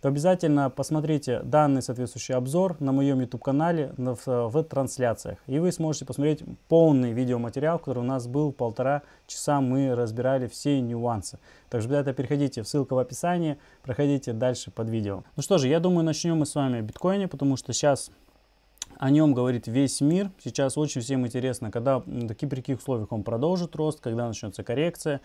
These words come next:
на, п-, за, когда закончится вот щас текущая коррекция. А, мы с вами обсудим то, что мы планировали на прошлые выходные, что у нас реализовалось. И давайте обсудим, так, э, кто к нам недавно присоединился на недельном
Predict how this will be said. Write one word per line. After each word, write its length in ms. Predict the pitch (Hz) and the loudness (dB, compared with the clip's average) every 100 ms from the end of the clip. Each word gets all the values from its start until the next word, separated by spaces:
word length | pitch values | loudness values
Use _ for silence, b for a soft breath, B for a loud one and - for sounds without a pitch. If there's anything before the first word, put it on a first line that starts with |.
| B B B B | B B B B
на, 440 | 120 120 113 107 107 - | -2 0 0 -2 -6 -8
п-, 140 | 131 117 | -4 -2
за, 140 | 120 | -2
когда 300 | - 135 127 | 0 2 2
закончится 600 | 113 - 170 165 143 147 | 0 0 0 0 -2 -2
вот 100 | 135 | 0
щас 160 | 139 - | -2 -4
текущая 460 | 139 147 123 123 | -2 -2 -2 -4
коррекция. 540 | 113 123 120 - 110 104 B B B B B | -2 -2 -2 -4 -10 -10 B B B B B
А, 360 | 113 113 110 110 | 4 6 6 4
мы 100 | 131 | 2
с 60 | |
вами 160 | 147 139 | 2 0
обсудим 380 | 127 147 127 113 | 0 -2 -2 0
то, 120 | 143 | -2
что 160 | - 123 | -2 -2
мы 260 | 123 120 | 0 -2
планировали 720 | - 127 143 139 123 113 107 | -2 2 4 4 4 2 0
на 240 | 107 117 113 | -2 -2 -4
прошлые 400 | 123 131 - 113 | -2 -2 -2 -4
выходные, 480 | 107 127 127 180 175 | -2 -2 0 0 -2
что 220 | - 120 | -4 -4
у 20 | |
нас 200 | 110 - | -4 -4
реализовалось. 760 | 113 110 110 131 170 170 147 B B B B | -2 -2 0 0 2 0 -4 B B B B
И 140 | 165 | -2
давайте 340 | 165 135 139 127 | 2 4 4 0
обсудим, 340 | - 156 123 - | -4 0 0 -2
так, 160 | - 107 117 | -6 -6 -2
э, 200 | 113 107 | -2 -4
кто 160 | - 135 | -2 -2
к 80 | |
нам 140 | 127 120 | 0 0
недавно 340 | 127 131 120 | 2 2 2
присоединился 440 | 110 - 160 156 120 | -4 0 0 0 -2
на 40 | |
недельном 600 | 120 117 139 135 120 | -2 2 2 2 0